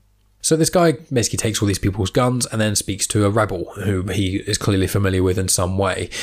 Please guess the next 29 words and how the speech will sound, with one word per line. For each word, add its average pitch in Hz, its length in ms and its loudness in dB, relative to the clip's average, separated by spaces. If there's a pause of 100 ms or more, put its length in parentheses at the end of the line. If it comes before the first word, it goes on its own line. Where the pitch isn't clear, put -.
(180)
So - 100 2
he 123 40 4
speaks - 260 2
to 110 180 2
the 95 160 0
rebel, 101 320 2
the 107 80 2
rebel 113 200 4
gives 104 260 -2
him 98 80 0
his 90 180 -2
weapons 95 320 0
and 98 100 -2
things 98 220 0
and 104 80 2
then 98 80 2
gives 101 220 0
him 104 100 0
something 104 300 0
else 95 280 0
and 101 80 -4
says, 95 280 0
"Look, 98 180 -2
there's 104 160 0
some 104 100 -4
intel, 101 380 0
you 98 60 0
need 95 140 0
to - 100 -6